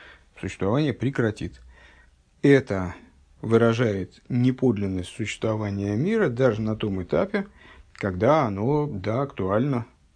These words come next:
да, мир присутствует, можно его потрогать руками. Он себя может потрогать руками. Продолжаем наше рассуждение на странице четыреста тридцать два, Тов Ламед Бейс,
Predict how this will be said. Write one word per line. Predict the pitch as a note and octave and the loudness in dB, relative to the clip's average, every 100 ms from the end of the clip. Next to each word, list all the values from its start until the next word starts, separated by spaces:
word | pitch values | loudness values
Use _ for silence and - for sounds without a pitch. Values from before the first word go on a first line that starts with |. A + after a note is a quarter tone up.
| _ - | _ -12
да, | - A#2+ C3 | -6 -6 -6
мир | A2 A2 | -6 -6
присутствует, | - A2+ - G#2+ - - A2 G#2+ - - - - - - | -6 -10 -6 -8 -6 -6 -4 -6 -10 -20 -20 -20 -18 -4
можно | G#2 A2+ G#2+ | 0 0 0
его | B2 | 0
потрогать | A2+ - G2 G2 - | -2 -2 -2 -4 -6
руками. | G2 - D2+ C2+ - - - _ _ _ - | -8 -6 -8 -12 -16 -20 -20 _ _ _ -6
Он | A2+ | -4
себя | G#2 G#2+ A#2+ | -4 -2 0
может | C3+ A#2 A2 | 0 -2 -4
потрогать | - G2+ G#2+ G2+ G#2 | -6 -6 -4 -6 -8
руками. | F#2+ - - - _ _ _ _ _ _ _ _ _ _ _ _ _ _ - _ - | -6 -6 -6 -10 _ _ _ _ _ _ _ _ _ _ _ _ _ _ -20 _ -4
Продолжаем | B2+ C3 C3+ C#3+ A2+ A#2 | 0 0 2 2 2 2
наше | G#2+ A#2 | 0 -4
рассуждение | A2 - B2 C3 G#3 G#3+ G#3+ G3+ F#3 _ _ _ _ _ _ _ _ _ C3 | -6 -4 -4 0 0 0 -2 -2 -4 _ _ _ _ _ _ _ _ _ -4
на | B2+ D#3 E3 | 0 0 -2
странице | - D3+ C#3 C#3 C#3+ B2 | 0 2 2 0 -4 -6
четыреста | - C3 B2 - A#2 | -4 -4 -4 -4 -4
тридцать | B2 A#2 A#2 A2 | -4 -2 -2 0
два, | G#2 G#2 D#3 D#3 _ | -2 -2 -4 -8 _
Тов | C#3 - A#2+ | -4 -2 -2
Ламед | A#2+ A2 G#2+ | -4 -4 -2
Бейс, | A2 C#3+ F3 - | 0 0 -2 -10